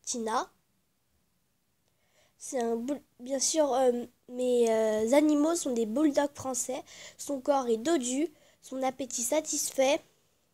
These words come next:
son poil court impeccable. Cette femelle est curieuse comme une, comme une fouine et rusée comme un renard.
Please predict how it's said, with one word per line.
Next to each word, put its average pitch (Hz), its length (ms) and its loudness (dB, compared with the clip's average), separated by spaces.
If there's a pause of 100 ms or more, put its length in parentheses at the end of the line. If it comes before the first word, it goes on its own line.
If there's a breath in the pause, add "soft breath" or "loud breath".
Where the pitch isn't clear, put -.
(1120 loud breath)
son 269 300 -4
poil 320 500 0 (140)
court 330 500 -2
impeccable. 311 760 2 (3000 loud breath)
Cette 277 220 -8
femelle 311 380 6
est 277 80 2
curieuse 311 800 0 (320 soft breath)
comme 330 200 4
une, 302 260 2 (420)
comme 320 260 2
une 330 240 2 (160)
fouine 339 540 2 (160)
et 294 180 -2
rusée 302 400 0 (100)
comme 302 200 2
un 311 120 2
renard. 240 640 -4